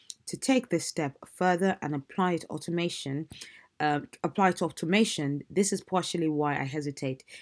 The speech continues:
It's not necessarily that I don't think automation can help, but the switching costs of changing workflow and testing, testing, testing to see if bidding really is improved is high. It's not as ma-, as a matter of, "Let's just flip all switches and darn our client budgets if automation doesn't work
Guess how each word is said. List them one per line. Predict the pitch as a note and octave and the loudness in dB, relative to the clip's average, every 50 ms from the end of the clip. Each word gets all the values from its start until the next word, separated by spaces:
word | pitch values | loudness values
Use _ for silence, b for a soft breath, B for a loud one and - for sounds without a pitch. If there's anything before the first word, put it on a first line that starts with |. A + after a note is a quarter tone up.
| B B _ | B B _
It's | - | 2
not | G3 A3 A3 | 2 4 4
necessarily | G#3+ G3 G3 - - - - E3+ D#3 D#3+ D#3+ D3+ | 4 2 2 0 -4 -2 0 0 2 2 0 0
that | D#3 C#3 C#3 | 0 -4 -4
I | C#3 C#3+ | -4 -4
don't | C#3 - E3+ D#3+ D#3 C#3+ - _ | -4 -2 0 0 0 0 -4 _
think | - D#3 C#3+ C#3 - | -6 -4 -4 -4 -4
automation | C#3 - D#3 D3 D3 C#3+ - - C#3+ | -6 -4 -4 -4 -4 -4 -4 -6 -8
can | C#3 - - C#3 | -8 -6 -8 -8
help, | C3 - C#3 C#3 C3 - B B B B B B B | -6 -6 -6 -6 -8 -10 B B B B B B B
but | - - | -4 -2
the | D3 D#3 | 0 0
switching | - - - - A#3 A3+ - A3+ G#3 G3 | 0 0 2 2 2 2 4 2 2 2
costs | - - D#3+ C#3+ C#3 - - - - - | 0 -4 -4 -4 -4 -8 -10 -12 -10 -10
of | C#3+ - _ | -12 -12 _
changing | - - - G3+ G3+ G3 G#3 G3+ F3+ | -4 0 2 2 4 4 4 2 2
workflow | D#3+ D3+ C#3 C#3 - - D3 C#3 | 2 0 -2 -4 -6 -6 -4 -2
and | C3+ C3 C3 | -2 -4 -6
testing, | - - G3+ G3 - G3+ F#3 F3 | -4 -6 -6 -4 -2 -2 -2 -2
testing, | - - D#3 C3+ - E3+ D3 C#3 | -4 -6 -8 -8 -6 -6 -8 -6
testing | - - A3+ A3 - - - C3+ C3+ C#3 - B B B B B B B | -4 -4 -4 -4 -4 -6 -6 -6 -6 -8 -10 B B B B B B B
to | - - | -10 -4
see | - - E3+ D#3 | 0 2 2 2
if | C#3+ C#3 | 2 4
bidding | - G#3+ A3+ A#3+ G#3 | 4 6 6 6 4
really | E3+ D#3+ D#3 D#3 D3 C#3+ C#3 - _ - | 4 4 2 2 2 0 -2 -4 _ 2
is | D#3+ E3 D3 - | 2 2 2 0
improved | - - D3+ D3+ - - C#3+ C#3 C#3+ C3+ - - | -4 -6 -6 -6 -4 -2 0 0 0 -2 -4 -8
is | - C#3 - - - - - | -10 -10 -10 -14 -16 -2 0
high. | A3+ A3 F#3+ D#3 C3 - C3 - B B B B B B B B B B B _ | 2 4 4 2 0 -2 -8 -12 B B B B B B B B B B B _
It's | - F3 - - | -2 -2 0 2
not | G#3 G#3 G#3 | 0 0 0
as | G#3+ - D#3+ - | -2 -2 0 0
ma-, | F3+ E3+ F3 F#3 F#3 - _ | 0 2 2 2 0 0 _
as | E3+ E3 E3 | -2 0 0
a | |
matter | E3+ E3+ E3+ E3+ E3 - D3+ | 0 0 0 -2 -2 -2 -4
of, | D3+ D3 C#3+ | -4 -4 -2
"Let's | D#3 D#3+ D3+ - | -2 -2 -4 -4
just | - D#3 C#3+ - - - | -6 -6 -6 -6 -8 -6
flip | - E3+ D#3+ D3 - | -2 -2 -2 -2 0
all | - D#3 D#3 | -2 -2 0
switches | D3 - - D3+ C#3 - D#3 C#3 - | -2 -2 -6 -6 -4 -4 -6 -6 -6
and | - C#3 D3 D3 C3+ | -8 -6 -6 -6 -6
darn | - E3 D#3 D#3 D3+ D3 | -4 -4 -2 -2 -2 -2
our | C#3+ C#3+ C#3+ C#3 | -2 -4 -4 -6
client | - - D#3+ D3+ D3 C#3+ C#3 | -6 -6 -6 -4 -4 -4 -4
budgets | - D3+ D3 D3+ D#3+ D3+ - | -4 -6 -2 -2 -4 -4 -4
if | - D3+ - | -10 -10 -8
automation | - C#3+ - - D#3+ D#3+ E3 - - F3 D#3+ | -10 -10 -8 -6 -4 -4 -4 -4 -6 -6 -6
doesn't | D3 D3+ D3 C3+ C#3+ C#3 C3+ C3+ | -4 -4 -4 -4 -4 -4 -4 -2
work | D3+ D3+ C#3+ C#3 | -2 -2 -2 -2